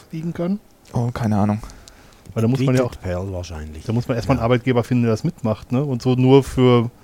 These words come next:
Speaker 1: ähm, ansonsten ist es schon relativ schwierig.
Speaker 2: Ja, keine Ahnung, was der macht, aber ist, glaub ich, schon ein ganz cooler Job, wenn du da, ähm, auf der ganzen Welt rumreisen kannst und an den Konferenzen teilnehmen kannst.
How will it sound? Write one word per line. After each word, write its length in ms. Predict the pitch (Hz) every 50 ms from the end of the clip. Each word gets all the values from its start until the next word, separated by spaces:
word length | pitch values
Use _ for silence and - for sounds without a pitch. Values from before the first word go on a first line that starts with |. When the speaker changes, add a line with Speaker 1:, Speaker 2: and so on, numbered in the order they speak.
| - - - - - _ _ _ _ -
Speaker 1:
ähm, 500 | 131 117 117 113 117 113 113 113 107 110 113
ansonsten 440 | 123 131 139 135 120 120 107 - 117
ist 40 |
es 40 | -
schon 120 | - 135 123
relativ 360 | - 139 139 131 - 139 -
schwierig. 500 | - - 165 160 123 110 110 113 - - - _ _ _ - - - - - - - - - -
Speaker 2:
Ja, 160 | - 123 117 123 - -
keine 220 | - 139 131 123 113
Ahnung, 340 | 123 131 123 120 113 110 -
was 220 | - 104 - - -
der 180 | 113 117 113
macht, 260 | 113 113 113 - -
aber 280 | - 120 120 120 123 120 123 -
ist, 360 | - - - - 147 - -
glaub 160 | - 143 139
ich, 60 | 143 -
schon 120 | 147 139
ein 60 | 135
ganz 180 | 131 135 131 -
cooler 240 | - - 143 143 131
Job, 200 | - - 165 156
wenn 100 | 139 135
du 80 | 131 127
da, 500 | 131 127 127 127 123 120 123 - - -
ähm, 280 | - 123 127 131 131 139
auf 220 | - - - -
der 140 | - 143 127
ganzen 280 | 120 127 135 131 - 131
Welt 160 | 131 135 -
rumreisen 440 | 139 139 143 139 135 135 135 143 131
kannst 240 | - 147 143 - 139
und 100 | 135 131
an 120 | 131 131
den 180 | 131 131 131 123
Konferenzen 500 | - 135 127 - - - 175 - - -
teilnehmen 320 | - - - 101 110 117
kannst. 280 | - - 110 110 -